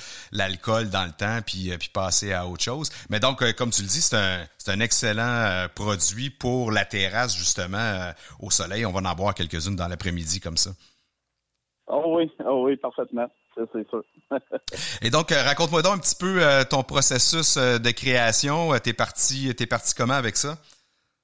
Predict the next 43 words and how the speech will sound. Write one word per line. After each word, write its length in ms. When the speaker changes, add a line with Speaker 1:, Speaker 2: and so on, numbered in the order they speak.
Speaker 2:
Ouais, 240
ben, 220
comme 180
t'as 140
dit, 300
on, 460
on 140
s'était 260
déjà 300
parlé 420
avant. 380
T'avais 240
déjà 240
une 100
bonne 240
idée, 400
là, 200
de, 440
de 220
ce 160
que 120
tu 80
voulais. 360
Fait 100
que 60
ça 60
a 40
été 260
assez 340
simple 160
pour 180
moi. 220
Fait 80
qu'on 200
a 60
été 240
sur 180
une 120
base, 420
euh, 480
simple 280
avec 200
du 100